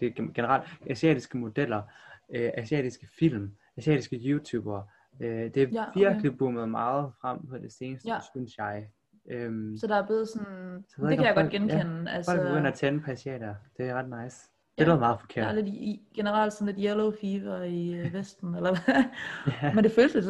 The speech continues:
Speaker 2: altså sådan, det der med sådan, jeg tænker, at det faktum, at sådan nogle som B-, B T S og sådan nogle får mega meget succes og sådan noget,
Speaker 1: Mm.
Speaker 2: det er vel sådan et udtryk for det. Jeg har nok ikke helt lagt mærke til det, men igen, jeg tror, vi tager meget forskellige, øhm, forskellige hjørner af internettet ind,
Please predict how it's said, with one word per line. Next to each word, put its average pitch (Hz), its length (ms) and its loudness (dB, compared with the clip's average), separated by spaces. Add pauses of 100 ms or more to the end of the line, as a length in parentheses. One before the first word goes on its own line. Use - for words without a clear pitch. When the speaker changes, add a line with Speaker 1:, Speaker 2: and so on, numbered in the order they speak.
Speaker 2:
altså 190 180 2
sådan, 190 380 4
det 202 80 2
der 208 80 6
med 190 360 4
sådan, 185 260 -2
jeg 180 120 2
tænker, 196 220 4
at 170 280 4
det 190 100 2
faktum, 185 300 2
at 156 60 -2
sådan - 80 -6
nogle 165 120 0
som 165 220 0
B-, - 260 -12
B 175 40 -4 (120)
T 165 300 -4
S - 60 -14
og 202 80 -10
sådan - 120 -14
nogle - 180 -6
får - 140 -12
mega 214 220 -6
meget 196 220 -8
succes 170 440 -6
og 165 80 -12
sådan 139 100 -2
noget, 123 160 0
Speaker 1:
Mm. 113 40 -4
Speaker 2:
det 170 100 -2
er 165 100 -2
vel 165 160 -4
sådan 160 400 -4 (680)
et 185 120 -2
udtryk 196 380 0
for 170 80 -4
det. 175 260 0 (380)
Jeg 214 140 8
har 220 80 4
nok 226 160 8
ikke 226 140 2
helt 262 100 8
lagt 214 120 6
mærke 233 240 4
til 185 80 -6
det, 175 220 0
men 196 140 4
igen, 202 180 4
jeg 190 100 4
tror, 220 180 2
vi 180 140 0
tager 196 180 0
meget 196 200 4
forskellige, 170 720 -2
øhm, 165 380 -2 (400)
forskellige 208 400 0
hjørner 214 380 6
af 196 200 0
internettet 180 480 0
ind, 226 120 0